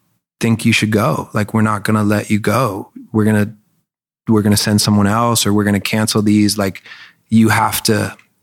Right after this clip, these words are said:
take care of yourself, not alone." Uh, so really hard conversations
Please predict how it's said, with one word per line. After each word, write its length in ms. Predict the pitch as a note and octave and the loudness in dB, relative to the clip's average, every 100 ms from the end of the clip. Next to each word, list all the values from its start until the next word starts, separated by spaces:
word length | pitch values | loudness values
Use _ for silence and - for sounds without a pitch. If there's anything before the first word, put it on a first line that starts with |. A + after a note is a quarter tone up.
| _ _ _ _ | _ _ _ _
take 180 | - G#2 | -4 -2
care 220 | A#2 G#2+ | -2 0
of 60 | G2+ | 2
yourself, 500 | G2+ - C#3+ - - | 0 0 -2 -2 -2
not 180 | B2 C3 | 0 2
alone." 540 | G#2+ A#2+ C3+ G#2+ A#2+ - - - - _ | 2 2 2 2 -2 -8 -20 -20 -20 _
Uh, 380 | - A2+ G#2 G#2+ - _ _ _ _ _ - | -4 -2 -2 -4 -6 _ _ _ _ _ -4
so 160 | - | 0
really 500 | B2 D3 G3+ C3+ G#2+ - | 4 4 4 2 0 -2
hard 380 | - C3+ B2+ A#2+ - _ | -4 -2 0 -4 -8 _
conversations 1080 | - B2 A#2 - C3 D3+ C3 A#2 A2+ - | -2 2 2 2 2 2 2 2 2 0